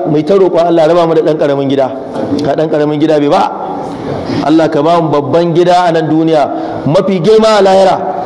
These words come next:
Fankacecen gida. Mutum yana da matan shi, ruga da gudu, ai ta wasa. A to kaji ai, sai a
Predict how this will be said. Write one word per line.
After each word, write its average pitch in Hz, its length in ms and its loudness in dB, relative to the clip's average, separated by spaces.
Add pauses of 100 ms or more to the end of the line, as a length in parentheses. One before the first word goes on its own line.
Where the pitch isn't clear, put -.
(380)
Fankacecen 254 800 2
gida. 202 340 2 (880)
Mutum 143 220 0
yana 190 120 2
da 165 100 0
matan 180 340 0
shi, 151 160 -2 (1000)
ruga 196 400 2
da 175 80 2
gudu, 196 260 2
ai 180 160 2
ta 233 300 2
wasa. 180 380 0 (680)
A 170 140 -2
to 170 160 -2
kaji 175 280 0
ai, 175 180 4 (800)
sai 139 140 -2
a 170 540 0